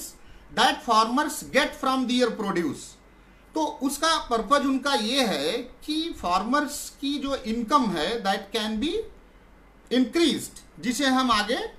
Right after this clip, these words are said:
बढ़ा सकें। तो I hope कि आप समझ लिए होंगे इसको।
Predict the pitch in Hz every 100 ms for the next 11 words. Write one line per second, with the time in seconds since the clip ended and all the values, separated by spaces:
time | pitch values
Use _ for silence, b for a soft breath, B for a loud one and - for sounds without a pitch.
0 | 151 202 202 220 - 226 - - - -
1 | - - - - - 185 180 - 175 233
2 | 247 254 - 247 214 208 180 196 196 220
3 | 196 143 - - - - - - - -
4 | - - 185 220 240 226 214 180 160 151
5 | 160 185 175 -